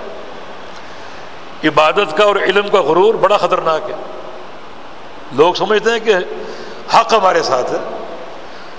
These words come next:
حالانکہ یہ غرور ان کے لیے تباہ کن۔ نبی علیہ السلام کے سامنے دو عورتوں کا ذکر ہوا، ایک عبادت گزار، تہجد گزار،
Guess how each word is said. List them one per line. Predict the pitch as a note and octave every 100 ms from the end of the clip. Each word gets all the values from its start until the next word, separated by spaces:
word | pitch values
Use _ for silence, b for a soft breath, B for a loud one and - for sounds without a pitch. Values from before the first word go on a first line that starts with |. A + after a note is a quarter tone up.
| -
حالانکہ | E3 A3 A3
یہ | G#3
غرور | F3 G#3 A#3+
ان | A#3+ A3
کے |
لیے | B3
تباہ | A#3+ B3+ D4
کن۔ | A#3 A3 - - - - - - - - - - -
نبی | E3+
علیہ | G#3
السلام | G3+ D#3+ F3 F3
کے |
سامنے | E3 F3 D3
دو | F#3+
عورتوں | F#3 F#3 F#3
کا | F3+
ذکر | F3+ F3+
ہوا، | F#3 F3+ F3+ - - - - - B B B B -
ایک | E3+ F#3+ F#3+ F3+
عبادت | D#3 E3+ F#3 D#3+
گزار، | D#3+ E3+ F3+
تہجد | F3 C#3+ E3+ F#3+ E3+
گزار، | D#3+ D#3+ F#3